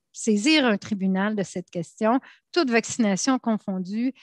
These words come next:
la plupart du temps, ça se fait par une mesure de sauvegarde, c'est-à-dire par une procédure assez sommaire qui procède très rapidement.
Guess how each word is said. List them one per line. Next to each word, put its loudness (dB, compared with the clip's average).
la 0
plupart 2
du -8
temps, 2
ça -4
se -8
fait -4
par 2
une 4
mesure 2
de -4
sauvegarde, -4
c'est-à-dire -4
par -2
une 0
procédure -4
assez -2
sommaire 2
qui -6
procède 0
très -2
rapidement. 0